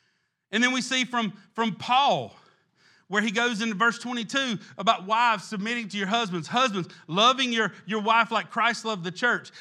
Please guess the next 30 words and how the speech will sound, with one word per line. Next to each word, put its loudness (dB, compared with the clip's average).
Notice 2
he -2
spent -6
more -2
time 0
in -2
this -2
passage -2
talking -2
about 2
the -2
marriage 2
of -4
Christ 4
and -2
the -2
church 0
and 0
how 4
we 2
are 2
to -4
relate -2
to -10
that 0
than -2
he -2
did -2
anything -4
else. -8